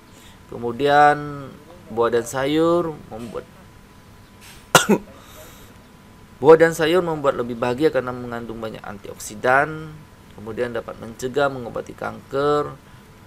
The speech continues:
kemudian hemat belanja. Kemudian manfaat serat sayur dan buah membuat awet muda, memperlancar buang air besar, menurunkan berat badan, dan memperindah kulit, rambut, dan kuku.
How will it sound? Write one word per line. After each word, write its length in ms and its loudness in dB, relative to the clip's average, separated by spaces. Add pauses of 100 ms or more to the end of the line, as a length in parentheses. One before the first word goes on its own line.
kemudian 640 -12
hemat 400 -12
belanja. 560 2 (1300)
Kemudian 580 0
manfaat 400 -2
serat 320 -2
sayur 240 -4
dan 160 -2
buah 320 0 (640)
membuat 240 4
awet 240 0
muda, 480 -2
memperlancar 880 -6
buang 240 -2
air 80 -4
besar, 720 0 (640)
menurunkan 380 0
berat 260 -2
badan, 640 2
dan 140 -8
memperindah 880 -4 (320)
kulit, 320 -4
rambut, 240 -6
dan 160 -10
kuku. 540 -8